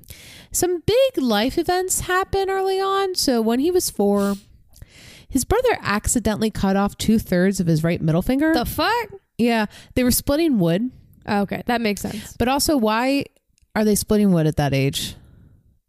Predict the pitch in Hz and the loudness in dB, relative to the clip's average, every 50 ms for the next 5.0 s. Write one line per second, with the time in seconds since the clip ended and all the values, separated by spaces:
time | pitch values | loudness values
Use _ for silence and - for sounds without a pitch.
0 | _ _ - 233 240 262 254 262 277 277 262 285 285 285 - - - - _ _ | _ _ -8 -6 -4 -2 -2 0 -2 -2 -2 -4 -6 -6 -8 -12 -20 -20 _ _
1 | _ _ _ _ _ _ _ - 208 214 214 202 202 185 170 185 147 147 - - | _ _ _ _ _ _ _ -2 0 0 2 2 2 2 2 2 2 0 -2 -6
2 | - - - - - _ _ - - - - - - 226 208 - - 185 185 185 | -8 -8 -12 -20 -20 _ _ -20 -20 -20 -12 -8 -6 -6 -4 -4 -4 -6 -6 -6
3 | 175 - - - - - 185 185 - 165 160 - _ _ _ - 226 208 170 151 | -8 -12 -16 -20 -10 -6 -4 -2 0 -2 -2 -4 _ _ _ -2 0 0 0 0
4 | - - _ - - 277 - - 392 - 415 427 - 233 233 240 247 240 226 - | -4 -8 _ -8 -4 -2 0 0 0 0 0 0 2 2 2 2 2 0 -4 -6